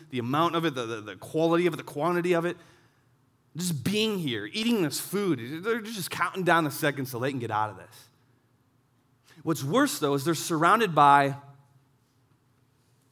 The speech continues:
them. A whole table of scum. These traitors. And, and these people who just have a reputation for being sinners, and they're just stuffing their faces with food.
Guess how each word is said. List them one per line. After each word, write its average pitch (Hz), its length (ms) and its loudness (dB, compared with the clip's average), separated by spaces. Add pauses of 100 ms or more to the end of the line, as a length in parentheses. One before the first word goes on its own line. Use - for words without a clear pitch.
(340)
them. 147 480 -4 (1300)
A 127 40 -14
whole 190 140 0
table 175 380 0
of 90 80 -12
scum. 135 540 -6 (1160)
These 120 200 -10
traitors. - 800 -4 (1120)
And, 160 120 -4
and 175 160 0
these 170 160 -4
people 233 300 -6
who 202 60 -6
just 165 160 -6
have 175 100 -6
a 160 60 -2
reputation 165 680 -4
for 139 120 -10
being 131 240 -8
sinners, 156 560 -8
and 117 80 -12
they're 110 60 -12
just 170 240 -10
stuffing 202 360 -8
their 147 100 -8
faces 170 460 -8
with 95 100 -18
food. - 460 -10